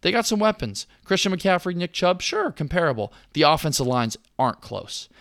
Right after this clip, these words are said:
They aren't close. Cleveland's offensive line is miles better than Carolina's offensive line. Weapons, Robbie Anderson, D J Moore, sure, okay, we got something to work with.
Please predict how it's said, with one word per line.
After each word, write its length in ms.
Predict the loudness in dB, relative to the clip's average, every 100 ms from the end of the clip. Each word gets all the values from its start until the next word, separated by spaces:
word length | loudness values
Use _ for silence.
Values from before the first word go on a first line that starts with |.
| 2
They 160 | 4 6
aren't 260 | 6 4
close. 260 | 0 -4 -4
Cleveland's 540 | 0 0 2 0 -2 -6 _ -2
offensive 380 | -2 -2 -6 -4
line 260 | -4 -6 -4
is 220 | -4 -2
miles 760 | -4 -6 0 2 2 0 -4 -6
better 380 | -6 -6 -8 -20 _ _ _ _ _ -4
than 140 | -2
Carolina's 460 | 0 -2 -2 -6 -8
offensive 380 | -10 -14 -14
line. 240 | -16 -16 -20 _ _ 0
Weapons, 500 | 2 2 0 -2 -2
Robbie 340 | 2 4 4 0
Anderson, 440 | 0 -2 -2 -2
D 160 | -4 -4
J 200 | -2 -2
Moore, 360 | -2 -2 -2 -6
sure, 420 | -8 -4 -4 -4 _ _ -10
okay, 340 | -4 -2 -2 -6 _
we 100 | -4
got 120 | -2
something 280 | 0 -2 -2
to 60 | 0
work 240 | 0 0
with. 240 | -2 -4